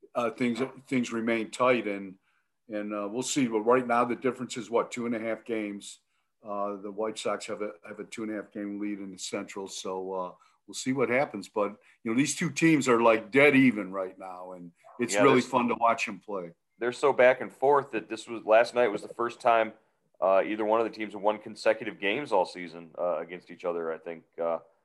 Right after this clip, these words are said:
Speaker 2: you know, with the, the second game of the doubleheader yesterday, or the other day, and then last night's win for the Indians.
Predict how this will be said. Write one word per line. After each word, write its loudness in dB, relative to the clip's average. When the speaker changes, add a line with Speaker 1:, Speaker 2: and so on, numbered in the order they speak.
Speaker 2:
you -12
know, -4
with -10
the, -2
the -16
second -4
game -6
of -10
the -4
doubleheader 0
yesterday, -2
or -6
the -10
other -4
day, -4
and -12
then -10
last -2
night's -8
win -8
for -16
the -10
Indians. -12